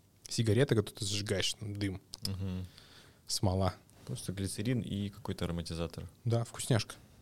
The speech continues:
Speaker 1: Вот. И они туда посмотрели, такие: «Давайте сделаем там продукт». Не
Speaker 2: Мгм.
Speaker 1: для энтузиастов, а уже массовый.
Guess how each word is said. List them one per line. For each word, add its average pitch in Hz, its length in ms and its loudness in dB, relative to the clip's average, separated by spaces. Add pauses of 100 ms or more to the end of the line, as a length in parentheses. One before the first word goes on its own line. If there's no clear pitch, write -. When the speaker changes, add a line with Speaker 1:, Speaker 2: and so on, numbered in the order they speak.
(140)
Speaker 1:
Вот. 104 400 0
И 117 100 2
они 120 120 8
туда 127 220 8 (420)
посмотрели, 131 460 4
такие: 113 280 -2
«Давайте 90 380 0
сделаем 104 400 4
там 101 220 -2 (340)
продукт». 107 540 8 (560)
Не 120 260 8
Speaker 2:
Мгм. 139 60 10
Speaker 1:
для 131 100 12
энтузиастов, 127 720 8
а 120 60 12
уже 117 160 10
массовый. 107 600 6